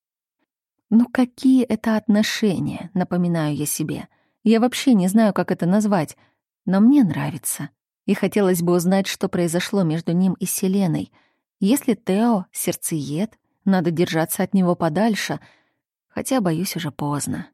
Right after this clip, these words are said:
Когда он допивает вино, колокола на церкви бьют одиннадцать. Я понимаю, что скоро ему уходить, и колеблюсь, не зная, как предложить остаться, заглушая мысленное сомнение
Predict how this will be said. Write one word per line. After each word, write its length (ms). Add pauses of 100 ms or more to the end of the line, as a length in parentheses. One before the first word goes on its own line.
(760)
Когда 280
он 100
допивает 460
вино, 460
колокола 420
на 140
церкви 440
бьют 300
одиннадцать. 680 (220)
Я 160
понимаю, 460
что 160
скоро 260
ему 260
уходить, 460 (380)
и 80
колеблюсь, 720
не 180
зная, 340
как 300
предложить 560
остаться, 540 (100)
заглушая 580
мысленное 480
сомнение 520